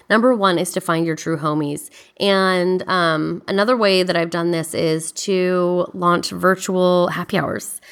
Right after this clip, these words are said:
virtual book clubs, virtual get-togethers and meetings, and really be intentional about using, uh, technology right now to stay connected with the people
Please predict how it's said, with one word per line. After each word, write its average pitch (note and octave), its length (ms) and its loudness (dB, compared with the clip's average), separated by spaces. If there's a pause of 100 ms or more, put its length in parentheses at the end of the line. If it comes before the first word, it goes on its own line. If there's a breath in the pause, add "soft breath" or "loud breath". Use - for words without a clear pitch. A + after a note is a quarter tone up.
(200 loud breath)
virtual F3+ 440 2
book E3+ 280 -2
clubs, D3 400 -4
virtual F3+ 420 0
get-togethers E3 580 0
and E3 120 2
meetings, D#3 380 2
and E3 160 0
really E3 180 2
be F#3+ 120 2
intentional E3 480 0
about D3+ 240 0
using, D#3+ 420 -2 (440 loud breath)
uh, D#3 320 0
technology F#3 680 2
right G#3 220 2
now G#3 360 4
to - 200 -4
stay E3+ 260 2
connected F#3+ 640 0
with F3 100 -2
the - 80 -4
people D#3+ 500 -4